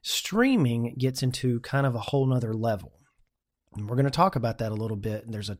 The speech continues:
ton of options today, uh, for streaming, because that seems to be the, the cool thing that the kids wanna do these days is stream the stuff, stream all the things, you know, and stuff like that. So here's your two options,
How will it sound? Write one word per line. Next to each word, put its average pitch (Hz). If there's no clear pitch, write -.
ton 160
of 135
options 127
today, 92
uh, 95
for -
streaming, 104
because 101
that 123
seems 127
to 123
be 117
the, 101
the -
cool 139
thing 135
that 117
the -
kids 123
wanna 123
do 110
these 95
days 101
is 90
stream 123
the 117
stuff, -
stream 127
all 123
the 120
things, 95
you 98
know, 92
and 98
stuff 113
like 104
that. 87
So 113
here's 226
your 208
two 180
options, -